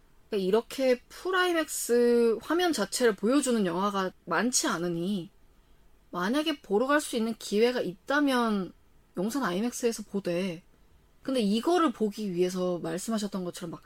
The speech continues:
하루를 투자하고 아니면 뭐 웃돈 주고 사서 보고 이 정도까지는 아닌 것 같아요. 그러니까 듄처럼 아예 다른 영화를 보는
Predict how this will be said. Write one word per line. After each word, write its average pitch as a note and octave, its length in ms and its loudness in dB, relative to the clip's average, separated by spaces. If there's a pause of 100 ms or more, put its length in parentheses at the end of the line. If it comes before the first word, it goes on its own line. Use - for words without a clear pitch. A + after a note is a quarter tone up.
(280)
하루를 D4 460 0
투자하고 C#4+ 1400 -2 (1200)
아니면 G3 380 0
뭐 D#3+ 380 -4 (460)
웃돈 D4 640 4
주고 G#3+ 560 2
사서 D#4 360 0
보고 F#3+ 380 0
이 F#3 160 0
정도까지는 D4+ 1080 0
아닌 A#3+ 360 -4
것 A#3+ 80 -6
같아요. F3+ 240 -8
그러니까 - 220 -6
듄처럼 B3+ 800 2
아예 B3 340 -2
다른 G3 320 0
영화를 C#4 300 4
보는 G3+ 520 0